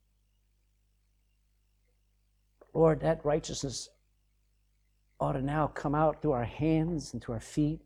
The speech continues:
through our mouths. It ought to show by our lives. And we haven't wanted it to. We haven't cared for it to. So God, I pray for two things. One, that somebody in this room realize they are not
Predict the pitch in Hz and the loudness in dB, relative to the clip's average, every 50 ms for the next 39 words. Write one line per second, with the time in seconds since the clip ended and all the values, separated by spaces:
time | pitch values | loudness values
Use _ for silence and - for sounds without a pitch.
0 | _ _ _ - - 127 110 107 110 113 127 139 147 147 147 143 143 151 147 131 | _ _ _ -8 -6 -6 -4 -4 -2 -2 0 2 2 2 2 2 2 0 -2 -6
1 | - - - - _ _ _ _ _ _ _ _ _ _ _ _ _ _ _ _ | -10 -16 -20 -20 _ _ _ _ _ _ _ _ _ _ _ _ _ _ _ _
2 | _ _ _ _ _ _ _ _ _ _ _ _ 123 139 151 156 143 - - - | _ _ _ _ _ _ _ _ _ _ _ _ -2 0 2 2 2 0 0 2
3 | 180 160 151 139 143 139 139 139 135 143 147 143 135 127 127 120 120 - - - | 4 4 6 4 4 4 4 4 4 4 2 0 -2 -4 -6 -8 -12 -14 -18 -20
4 | - _ _ _ _ _ _ _ _ _ _ _ _ _ _ _ _ _ _ _ | -20 _ _ _ _ _ _ _ _ _ _ _ _ _ _ _ _ _ _ _
5 | _ _ _ 120 120 123 120 123 160 165 151 156 - - - _ _ _ _ _ | _ _ _ -8 -6 -6 -4 -2 -2 0 0 0 -2 -4 -10 _ _ _ _ _
6 | _ _ _ _ 127 131 143 127 - 117 104 107 110 - - - - 92 95 95 | _ _ _ _ -2 -2 -2 -2 -2 -6 -10 -10 -12 -12 -14 -14 -14 -14 -16 -18
7 | - _ _ 120 113 127 151 185 196 - _ _ - - - 202 170 147 127 113 | -20 _ _ -8 -6 -6 -6 -8 -10 -12 _ _ -12 -2 0 2 2 2 2 -2
8 | 104 - - - 107 98 101 - _ - - 113 101 95 95 _ _ _ _ _ | -6 -8 -12 -14 -14 -14 -14 -16 _ -18 -18 -18 -20 -20 _ _ _ _ _ _
9 | _ _ _ _ _ _ _ _ _ _ _ _ _ _ _ _ _ _ _ _ | _ _ _ _ _ _ _ _ _ _ _ _ _ _ _ _ _ _ _ _
10 | _ _ _ _ _ _ _ _ _ _ _ _ _ _ _ _ _ _ _ _ | _ _ _ _ _ _ _ _ _ _ _ _ _ _ _ _ _ _ _ _
11 | _ 151 131 139 139 131 123 120 - 139 131 123 - 139 - - 139 - - 120 | _ -8 -6 -4 -2 -2 -4 -4 -2 -2 -2 -2 -4 -8 -6 -6 -6 -4 -4 -4
12 | 120 117 117 117 123 139 147 139 127 135 - - 139 139 127 120 120 120 123 117 | -4 -4 -4 -4 -2 0 0 0 -2 -4 -4 -4 -2 -2 -2 -2 -2 -4 -6 -6
13 | 117 - 135 131 123 113 113 135 139 123 120 113 110 107 - - - 123 123 107 | -6 -4 -4 -2 -2 0 0 0 0 0 -2 -4 -6 -6 -8 -10 -10 -8 -8 -8
14 | 104 101 101 101 107 113 139 175 | -8 -8 -8 -8 -6 -6 -6 -6